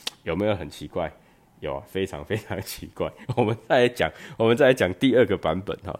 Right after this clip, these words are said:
第二个版本。OK，那第二个版本是这样，就是说，呃，吴刚呢，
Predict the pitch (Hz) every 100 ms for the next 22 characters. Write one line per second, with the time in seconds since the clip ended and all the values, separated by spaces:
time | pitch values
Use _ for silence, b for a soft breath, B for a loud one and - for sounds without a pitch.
0 | - 113 101 78 69 78 - - 107 101
1 | 90 B B B 190 196 190 185 135 139
2 | 110 90 104 107 95 95 120 113 107 101
3 | - B B 104 101 98 98 _ - 139
4 | 185 - 160 160 156 147